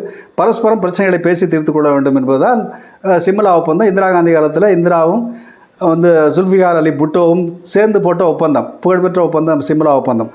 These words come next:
அந்த ஒப்பந்தத்தை நான் நடைமுறைப்படுத்த மாட்டோம், அஹ், அதே போல வந்து இப்படி என்று பல்வேறு எதிர் நடவடிக்கைகளை அவர்களும் எடுத்திருக்கிறார்கள். அப்போ இது பிரச்சனை எங்கன்னா, ஒரு தீவிரவாத நடவடிக்கை,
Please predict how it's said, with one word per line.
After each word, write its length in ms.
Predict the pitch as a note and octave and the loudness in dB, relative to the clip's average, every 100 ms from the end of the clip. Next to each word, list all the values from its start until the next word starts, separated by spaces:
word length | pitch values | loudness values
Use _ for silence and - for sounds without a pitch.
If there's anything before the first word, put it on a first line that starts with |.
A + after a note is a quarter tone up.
| - - - - | -18 -20 -20 -6
அந்த 180 | G#3+ G3+ | -2 0
ஒப்பந்தத்தை 420 | F#3+ A3 G3+ F#3 | 0 0 0 0
நான் 180 | F3 D#3+ | 2 2
நடைமுறைப்படுத்த 520 | F3 F3 E3 D3 C#3 | 0 0 -2 -2 0
மாட்டோம், 420 | C#3 C3+ D#3 E3+ E3+ E3+ - _ _ _ _ - F#3+ | 0 0 0 -2 -4 -14 -20 _ _ _ _ -16 -4
அஹ், 260 | G3+ F#3+ | 0 2
அதே 240 | F3 G3+ A#3 | 2 4 4
போல 260 | A3 G3+ | 2 2
வந்து 300 | G3 F3 F3+ F#3 D3+ B2 A#2 A2+ - - - | 2 2 2 4 2 2 0 -2 -6 -12 -4
இப்படி 300 | A#3+ B3 A3+ | 0 2 2
என்று 320 | G#3 G3+ F3+ | 2 2 2
பல்வேறு 420 | F3 F#3 F#3 E3 C3 A#2 - - _ _ _ _ - | 2 2 2 2 2 0 -6 -14 _ _ _ _ -2
எதிர் 300 | F3 A#3 G#3+ | 0 2 0
நடவடிக்கைகளை 520 | F3+ F3+ D3+ D3+ G3+ | 0 0 0 2 2
அவர்களும் 380 | F3 F#3 F#3 D#3+ | 2 2 2 0
எடுத்திருக்கிறார்கள். 580 | C#3+ C3+ B2 A#2+ A2+ A2+ - - - - - | 0 0 0 0 -2 -6 -12 -20 -20 -12 -6
அப்போ 220 | F#3+ F#3+ | 0 2
இது 140 | F#3 | 2
பிரச்சனை 380 | F#3+ A3+ - C#4 G#3+ | 0 -2 0 2 2
எங்கன்னா, 420 | G3 D#3+ E3+ G3 | 0 0 0 2
ஒரு 200 | E3 D#3 | 0 0
தீவிரவாத 580 | G#3 B3 A#3 G#3+ G3+ F#3 | 0 2 2 2 2 2
நடவடிக்கை, 580 | E3+ E3+ E3 D3+ C#3+ | 0 0 -2 0 0